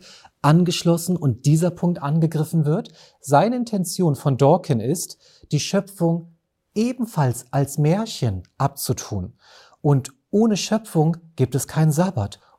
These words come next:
Ohne Sabbat keine dreifache Engelsbotschaft. Ohne dreifache Engelsbotschaft gibt's keine Adventisten. Letztlich stellen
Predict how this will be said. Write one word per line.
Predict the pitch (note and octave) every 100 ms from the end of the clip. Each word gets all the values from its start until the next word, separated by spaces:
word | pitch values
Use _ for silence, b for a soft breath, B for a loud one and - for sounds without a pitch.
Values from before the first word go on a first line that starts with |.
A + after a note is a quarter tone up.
| -
Ohne | C#3+ C#3+ B2+
Sabbat | A2 A2 C#3+ D#3
keine | - B2 B2+
dreifache | A#2+ C3+ C3+ D#3 D#3
Engelsbotschaft. | A3+ G3+ - A#2 G#2 - F#2+ - B B B B -
Ohne | G3 A#3 A#3+
dreifache | D#3+ E3+ E3 D#3
Engelsbotschaft | C3+ G#3+ - - D3 D#3+ D#3+
gibt's | C3 -
keine | - - C#3 D#3 D#3+
Adventisten. | D3 D#3 - D#3+ A3 B3 - - G2 b b b b -
Letztlich | C3 A3+ - - D3+ E3 F3+ - _ _ _ _ _ _
stellen | - - C#3 C3